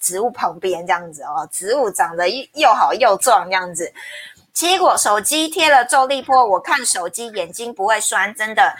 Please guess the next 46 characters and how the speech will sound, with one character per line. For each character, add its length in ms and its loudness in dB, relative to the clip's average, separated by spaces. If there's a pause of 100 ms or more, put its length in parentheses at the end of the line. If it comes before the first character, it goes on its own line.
(140)
其 120 -6
实 140 -2
刚 160 0
刚 140 0 (100)
老 220 0
师 140 -2
有 300 2
那 120 -6
个， 440 6 (340)
那 120 -6
个 180 -2
什 140 -8
么 220 -4
神 260 -4
奇 220 -6
的 100 2
事 160 -2
情 180 -8
太 220 0
多 220 2
了。 120 2 (280)
据 160 -2
老 180 2
师 180 0
说 220 4
呢， 320 0
他 80 0
居 120 -6
然 180 0
贴 160 0
了 80 -2
重 180 -8
力 100 -8
波 200 -2
贴 240 -6
片 180 -4
之 180 -2
后 180 0
呢， 260 -2 (320)
近 200 0
视 240 0
降 240 0
了 100 4
五 160 -4
十 220 -4
度。 280 0